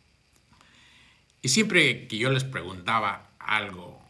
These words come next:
acerca de cómo estaba el tiempo de la siembra, ellos decían, "No hemos sembrado porque no ha llovido".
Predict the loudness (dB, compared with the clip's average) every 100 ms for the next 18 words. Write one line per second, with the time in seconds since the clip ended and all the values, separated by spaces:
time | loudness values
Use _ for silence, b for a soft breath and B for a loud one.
0 | -20 -12 -8 -8 -8 -10 -10 -10 -8 -6
1 | -8 -6 -10 -10 0 2 2 0 -8 -6
2 | -6 -2 0 2 0 -2 -4 -6 -4 -2
3 | -4 -6 -6 -2 -2 -2 -6 -12 -20 -18
4 | -12 -6 -2 0 0 -2 -6 -8 -8 -6
5 | -8 -10 -6 -4 -4 -6 -12 -14 -14 -14
6 | -12 -14 -14 -16 -16 -20